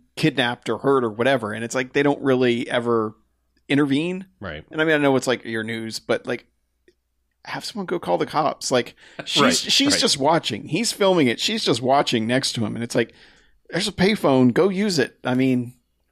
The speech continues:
Speaker 2: I know.
Speaker 1: do
Speaker 2: I, I,
Speaker 1: something.
Speaker 2: I, I think that's the thing is, I, I think, you know, it's, it's becoming increasingly hard to even recollect this, uh, and some people can't. But I, I feel like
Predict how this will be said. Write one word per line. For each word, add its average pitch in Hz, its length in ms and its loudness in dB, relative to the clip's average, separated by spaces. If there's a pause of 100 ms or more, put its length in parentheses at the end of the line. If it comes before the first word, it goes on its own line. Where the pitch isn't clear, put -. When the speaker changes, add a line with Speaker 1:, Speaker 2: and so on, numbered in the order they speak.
(120)
Speaker 2:
I 151 100 -6
know. 160 140 -4
Speaker 1:
do 180 60 2
Speaker 2:
I, - 40 2
I, - 20 2
Speaker 1:
something. 160 380 2
Speaker 2:
I, 180 180 0
I 165 40 4
think 277 160 0
that's 254 160 0
the 135 80 -2
thing 120 400 -8
is, 117 440 -8 (760)
I, 147 80 -2
I 139 180 -2
think, 160 300 2
you 131 280 -6
know, 113 80 -2
it's, 139 240 -4
it's 143 240 0
becoming 151 400 2
increasingly 131 560 -2
hard 113 540 -6 (320)
to 123 100 -4
even 110 220 -2
recollect 107 500 -4
this, - 360 -10 (520)
uh, 85 340 -8
and 82 400 -12
some 85 180 -10
people 82 200 -12
can't. 190 380 -4
But 90 200 -10 (640)
I, 110 320 -4
I 117 40 -4
feel 120 440 -10
like 107 420 -6